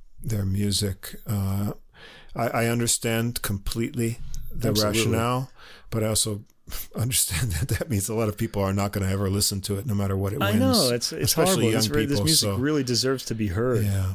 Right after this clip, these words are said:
Speaker 2: You know, and it's not an easy album. It really does require a few listens, and it'll, you know, a lot of the, the knots in it will kind of
Speaker 1: Yeah.
Speaker 2: start to un-,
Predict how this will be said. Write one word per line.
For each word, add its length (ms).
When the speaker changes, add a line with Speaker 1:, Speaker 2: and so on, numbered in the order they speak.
Speaker 2:
You 120
know, 300
and 100
it's 160
not 320
an 200
easy 640
album. 460
It 260
really 260
does 220
require 420
a 40
few 240
listens, 380
and 120
it'll, 300
you 160
know, 120
a 20
lot 220
of 60
the, 340
the 140
knots 400
in 80
it 120
will 160
kind 220
of 60
Speaker 1:
Yeah. 40
Speaker 2:
start 320
to 100
un-, 280